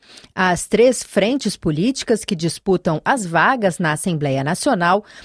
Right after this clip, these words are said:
a extrema-direita, o centro macronista e a União da Esquerda, tiveram seus programas analisados e criticados. Quais forças inconscientes e irracionais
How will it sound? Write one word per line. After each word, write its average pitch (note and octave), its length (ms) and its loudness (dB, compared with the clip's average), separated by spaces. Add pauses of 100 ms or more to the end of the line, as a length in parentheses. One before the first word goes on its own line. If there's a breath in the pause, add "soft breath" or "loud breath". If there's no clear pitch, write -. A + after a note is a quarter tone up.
(140 loud breath)
a D#3+ 80 0
extrema-direita, G#3+ 920 2
o D#3 120 -6
centro G3 500 -2
macronista G3 840 0 (200 loud breath)
e F3 140 2
a E3+ 60 4
União D#3 260 -2
da D3+ 140 0
Esquerda, E3+ 580 -2 (220 loud breath)
tiveram F#3 440 2
seus F3 240 -4
programas D#3+ 600 -2
analisados G#3 880 0
e B3+ 60 -4
criticados. F3 1040 -2 (360 soft breath)
Quais E4 380 2
forças G#3 540 0
inconscientes D#3+ 960 -4
e F#3+ 80 -2
irracionais E3+ 840 -2